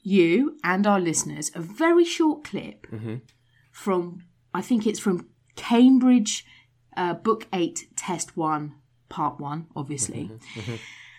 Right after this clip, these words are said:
Speaker 1: And I want you to think if you can work out from this clip what ielts is doing that could make students choose the wrong answer.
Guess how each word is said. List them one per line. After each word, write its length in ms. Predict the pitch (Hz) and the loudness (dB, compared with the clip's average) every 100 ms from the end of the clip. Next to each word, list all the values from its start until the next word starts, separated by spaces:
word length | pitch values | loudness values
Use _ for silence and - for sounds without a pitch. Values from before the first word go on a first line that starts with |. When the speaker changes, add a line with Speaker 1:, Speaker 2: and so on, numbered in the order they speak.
| _ _ _ | _ _ _
Speaker 1:
And 160 | - 262 | -2 2
I 40 | |
want 400 | 359 415 427 339 | 2 0 -2 -2
you 80 | 339 | 0
to 120 | 302 | 0
think 440 | - 208 165 - - | 0 -2 -2 -6 -12
if 200 | 190 - | -8 -2
you 120 | 233 | 0
can 200 | 240 202 | 0 2
work 400 | 247 269 262 214 | 4 4 2 -2
out 300 | 180 139 - | -4 -6 -12
from 340 | - 196 185 | -6 -2 -2
this 180 | 170 165 | -2 -4
clip 640 | - - 170 147 - - - _ _ _ _ _ _ _ _ _ _ _ _ | -6 -10 -10 -10 -12 -16 -20 _ _ _ _ _ _ _ _ _ _ _ _
what 440 | 208 269 370 - - - | 0 2 2 0 -6 2
ielts 440 | 254 247 226 - 214 | 6 6 4 0 0
is 120 | 202 | 0
doing 600 | 185 151 151 151 165 - _ - | 0 0 -2 -8 -10 -14 _ -2
that 340 | 202 202 - | 0 0 -2
could 480 | - - 269 262 208 - | -12 0 4 4 2 0
make 360 | 208 202 196 - | 4 6 4 -2
students 760 | - - 214 208 202 180 - - | -6 -2 2 2 2 -2 -4 -6
choose 720 | - - 208 175 170 160 - _ _ | -6 -2 0 2 0 -4 -12 _ _
the 100 | 165 | -6
wrong 460 | 160 165 156 151 151 _ _ | -2 -4 -4 -8 -16 _ _
answer. 500 | 143 135 - - - | -10 -10 -12 -12 -16